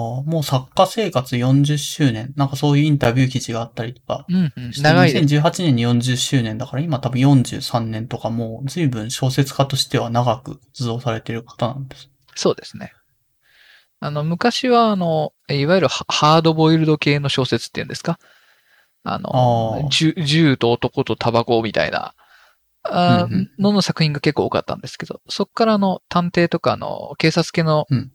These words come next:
Speaker 2: えー、小説に行ってから花が咲いた方で。
Speaker 1: あー、なるほど。
Speaker 2: なかなか面白いです。
Speaker 1: そっか。
Speaker 2: あの、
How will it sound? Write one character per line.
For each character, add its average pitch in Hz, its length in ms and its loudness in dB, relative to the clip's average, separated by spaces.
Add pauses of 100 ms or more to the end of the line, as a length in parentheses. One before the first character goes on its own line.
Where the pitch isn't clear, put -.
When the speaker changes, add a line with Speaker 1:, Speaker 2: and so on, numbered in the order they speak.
Speaker 2:
え 131 340 -6
ー、 - 20 -4
小 160 160 0
説 - 220 -4
に 170 60 2
行 180 40 -2
っ - 20 -18
て 277 100 -2
か 208 80 2
ら 143 60 4
花 131 220 0
が 117 100 -2
咲 - 160 -4
い - 20 -20
た - 100 -8
方 - 220 -8
で。 - 260 -10 (2250)
Speaker 1:
あ 135 80 -4
ー、 120 440 -4
な 117 100 -4
る 117 80 -6
ほ 123 140 -10
ど。 143 140 -20 (1040)
Speaker 2:
な 165 120 -2
か 170 80 2
な 156 100 0
か 151 80 0
面 135 160 -2
白 - 200 -2
い - 40 -4
で - 100 -8
す。 - 140 -10
Speaker 1:
そ 127 100 -2
っ - 40 2
か。 143 60 -10 (640)
Speaker 2:
あ 165 100 0
の、 156 360 2